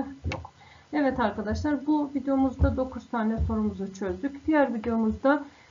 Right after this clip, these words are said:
bir dokuz soru daha çözüp bitirmiş olacağız. Biliyorsunuz önceki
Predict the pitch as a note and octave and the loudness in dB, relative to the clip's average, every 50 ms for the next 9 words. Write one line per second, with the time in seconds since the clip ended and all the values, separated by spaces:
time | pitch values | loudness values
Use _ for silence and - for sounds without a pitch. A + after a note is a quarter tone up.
0 | _ _ - C#4+ D4 - - - - A3 A#3+ A#3+ A#3+ C4+ C4 - - - A#3+ A#3 | _ _ 4 4 4 4 0 -2 0 0 0 0 0 -2 -4 -2 -2 -4 -2 0
1 | A3 A3 G#3 G#3+ G3+ F3+ G#3 A3 B3 C4+ C4 - - - - A#3 G#3 F#3+ G#3+ C4 | 0 0 0 -2 -2 -2 -2 -2 -2 -2 -4 -8 -10 -4 -2 -2 -2 0 -2 -2
2 | C#4 C#4 - - - - _ - - A#3 G#3+ - - G#3+ G3+ G#3+ A#3+ C#4+ D4+ - | -2 -4 -8 -16 -18 -20 _ -8 -8 -8 -6 -2 -2 -2 0 2 2 2 2 0
3 | - - _ - G#3 G3+ G3 F#3 F3+ F#3 F3+ F3+ F#3 - G#3+ G#3 A3 G#3+ G#3+ - | -2 -10 _ -8 -4 -2 -2 -2 -2 -2 -4 -4 -4 -6 -4 -2 -2 -2 -2 -4
4 | A3+ A3 A3 A3 G#3+ A3 G#3+ A3 A3 - - A3+ A3+ | -6 -4 -2 -2 -2 -2 -2 -4 -6 -4 -6 -6 -6